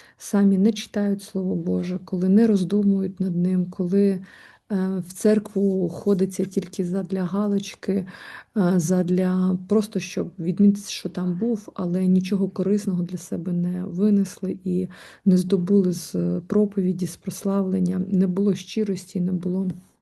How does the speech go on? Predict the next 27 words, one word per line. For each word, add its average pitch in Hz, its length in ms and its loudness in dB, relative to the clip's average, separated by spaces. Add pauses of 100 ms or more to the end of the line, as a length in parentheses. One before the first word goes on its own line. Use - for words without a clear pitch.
(360)
наповненості 196 760 4
під - 200 -10
час 190 180 -4
цього 190 220 -8
служіння. 202 640 -2 (640)
І, 196 260 4
е, 202 500 4
два 196 280 2
момента, 214 800 2 (440)
навіть 196 340 -4
три, 208 280 4 (140)
на 202 120 2
які 190 200 0
я 196 80 2
хочу 190 360 -4
звернути. 190 560 0
Перше, 214 500 -4
да, 202 240 4
е, 202 60 2 (800)
Божі 208 640 4
слова 208 580 0
є 196 320 4
світильником 196 760 0
тому, 202 520 -2 (140)
хто 196 480 0
знає 196 500 0
їх. 180 500 -6